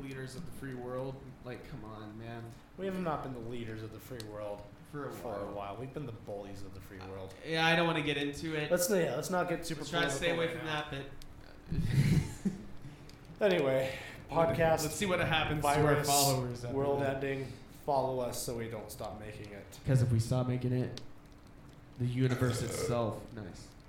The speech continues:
Speaker 2: Thank you.
Speaker 1: <laughs> Ants. Um,
Speaker 2: <laughs>
Speaker 1: so I was about to get to some of the species of the Cthulhu mythos. So these, they're not gods, they're not great old ones, they're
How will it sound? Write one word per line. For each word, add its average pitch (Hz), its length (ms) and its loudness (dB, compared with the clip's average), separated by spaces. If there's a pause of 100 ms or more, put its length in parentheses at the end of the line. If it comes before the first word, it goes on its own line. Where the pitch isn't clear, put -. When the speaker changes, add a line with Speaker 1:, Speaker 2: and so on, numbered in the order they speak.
(280)
Speaker 2:
Thank - 240 -2
you. 185 160 -2
Speaker 1:
<laughs> - 60 -10 (360)
Ants. 101 320 -8 (340)
Um, 165 340 4 (100)
Speaker 2:
<laughs> - 120 -12
Speaker 1:
so 185 400 4
I 160 200 4
was 170 160 0
about 147 440 0
to 170 60 -6
get 131 280 -8
to 147 140 -8
some 139 280 -8
of 143 80 -6
the 156 100 -4
species - 1300 -4 (340)
of 143 160 -6
the 135 60 -4
Cthulhu 131 380 -4
mythos. - 840 -8 (320)
So 170 260 -2
these, 240 540 -6 (460)
they're 190 160 0
not 226 360 0
gods, 156 540 -2
they're 156 180 -10
not 175 240 -6
great 160 200 -2
old 143 220 -6
ones, 143 360 -10 (140)
they're 190 140 -6